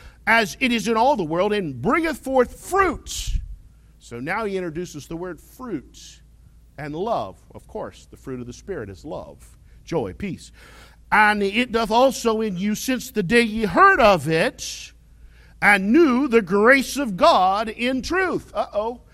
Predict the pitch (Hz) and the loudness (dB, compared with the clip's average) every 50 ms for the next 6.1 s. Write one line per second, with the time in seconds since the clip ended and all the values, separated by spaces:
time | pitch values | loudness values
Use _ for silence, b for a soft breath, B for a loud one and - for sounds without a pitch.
0 | b b b - 147 202 254 277 262 208 214 202 180 151 127 147 180 202 208 202 | b b b -10 -8 -6 -6 -6 -4 -4 -4 -6 -6 -8 -10 -8 -6 -6 -6 -8
1 | - - - 180 160 151 - - - 214 240 262 - 170 180 190 165 185 175 165 | -10 -16 -14 -12 -12 -12 -12 -10 -10 -8 -8 -8 -8 -10 -10 -6 -4 -6 -6 -6
2 | - 147 156 185 196 226 247 196 180 190 180 165 175 170 147 123 113 101 123 143 | -6 -4 -2 -2 -2 -2 -2 -4 -8 -10 -8 -6 -6 -8 -8 -10 -16 -14 -8 -4
3 | 160 180 202 254 294 240 - - b b b - 196 208 190 190 190 185 - - | -2 -2 -2 -2 -4 -10 -14 -20 b b b -6 -4 -2 0 0 -2 -2 -4 -12
4 | - - 277 277 240 190 147 123 117 110 101 92 87 82 82 - - - - - | -14 -12 -10 -8 -8 -8 -8 -8 -10 -10 -12 -14 -16 -18 -20 -20 -20 -20 -20 -20
5 | - - - - - - - - 320 302 - - - 139 113 90 85 73 65 - | -20 -20 -20 -20 -20 -14 -4 -2 -2 -2 -2 -6 -8 -8 -8 -8 -10 -14 -18 -20
6 | - | -20